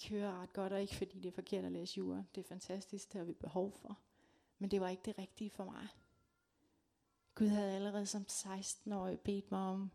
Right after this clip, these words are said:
at jeg skulle være præst og skulle arbejde i kirke. Men jeg blev alligevel ved med at gå efter mine egne drømme og tanker. Indtil jeg pludselig var nået derud,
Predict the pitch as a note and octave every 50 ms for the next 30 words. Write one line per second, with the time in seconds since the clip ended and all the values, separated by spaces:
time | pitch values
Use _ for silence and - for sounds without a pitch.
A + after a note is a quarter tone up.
0 | - - - - G3 F#3 G3 F3+ E3+ - - G#3 G3 - F3 F3+ F3+ - - -
1 | - F3 F#3+ - - - G#3 F3+ F#3 - - G3+ G3 F#3+ F#3+ F#3 F#3 F#3+ F#3+ F#3+
2 | G3 F#3 F#3 - - - G3+ G3+ G3+ G#3 - G#3 - _ _ _ _ _ _ _
3 | _ _ _ _ _ _ _ _ _ _ _ _ _ _ _ _ _ _ _ _
4 | _ _ _ _ _ _ _ _ _ _ _ _ _ _ _ _ _ _ _ _
5 | _ _ _ _ _ _ _ _ _ _ _ _ _ _ _ _ _ _ _ _
6 | _ _ _ _ _ _ _ _ _ _ _ _ _ _ _ - G3+ G3+ G3+ G3
7 | G3 F#3+ G3+ G3+ G3+ G3+ G3+ G3+ A3 A3+ A3 G#3 G#3+ G#3 G#3 G#3 G#3 G#3 G3+ G#3
8 | G3 G#3+ A3 A3 A3 G#3+ G3 F#3+ G3 G3 F#3+ - - - _ _ - F#3+ - -
9 | G#3+ G#3 G#3 G3 F#3+ G3 - - G3+ G3 G3 F#3+ - - G3 G3+ G3 G#3 G#3 G3
10 | G3 F#3+ - - F3+ F#3 - - - - G#3+ G#3+ - - - - - G3 - -
11 | - _ _ _ _ _ _ _ _ _ _ _ _ _ _ _ _ _ _ _
12 | _ _ _ _ _ - G#3 G3+ G3+ F#3 F#3+ G3 F#3+ G3 - G3+ G3 - - G3+
13 | F#3 F#3 F#3 F#3 F3+ F#3 F3+ F#3 F#3 F#3 G#3 G3 F#3+ - - A3 A3 A3 G#3+ G#3